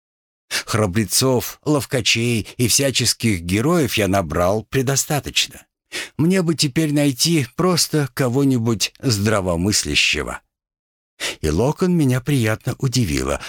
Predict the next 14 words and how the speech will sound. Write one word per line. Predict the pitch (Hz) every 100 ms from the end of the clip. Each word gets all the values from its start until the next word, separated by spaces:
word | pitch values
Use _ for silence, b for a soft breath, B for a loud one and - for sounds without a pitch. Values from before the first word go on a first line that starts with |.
| B
оказавшись | 90 85 76 98 - 92 71
вдруг | 73 117 123 -
той | 120 95
самой | - 110 92 87 85
героиней, | 76 80 80 131 170 139 127 B B
которую | 143 151 151 143
я | 127 135
так | 139 139 104
долго | 95 110 127 117
ждал. | 85 71 58 - _ _ B B
В | -
своем | - 85 92 98
здравомыслии | 80 71 87 80 92 139 135 104 92
она | 85 101